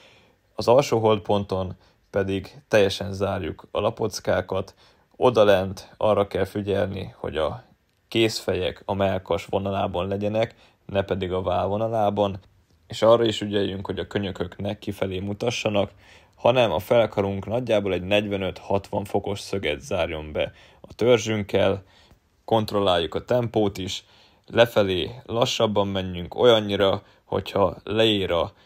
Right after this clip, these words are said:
csípő, has, mellkas, talán még az orrunk is a talajra, akkor ne verjük be,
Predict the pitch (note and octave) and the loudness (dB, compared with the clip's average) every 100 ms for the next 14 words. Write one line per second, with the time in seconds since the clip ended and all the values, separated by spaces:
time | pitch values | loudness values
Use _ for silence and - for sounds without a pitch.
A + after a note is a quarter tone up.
0 | _ _ - B2+ A#2+ - - F#2+ F2 - | _ _ -2 0 0 0 -4 -2 -6 -6
1 | - G#2 F#2 - - - _ _ G#2+ G#2 | 0 2 2 -2 -10 -16 _ _ -2 -2
2 | G#2 - D#2+ - - _ _ _ _ _ | -2 -2 -4 -4 -12 _ _ _ _ _
3 | A2 F#2+ G2+ G2+ F#2+ F2+ - - A2 G2+ | 2 4 4 2 -2 -2 -2 0 0 0
4 | F2 - - F2+ - A#2 G#2+ G2 F#2+ G#2+ | -4 -8 -8 -4 0 2 4 2 0 -4
5 | _ _ - G2+ - F#2+ F#2 A2 G#2 G2+ | _ _ -10 -10 -6 -6 2 6 6 6
6 | F#2 F2 F2+ G2+ A2+ A2+ | 4 -2 -2 4 6 4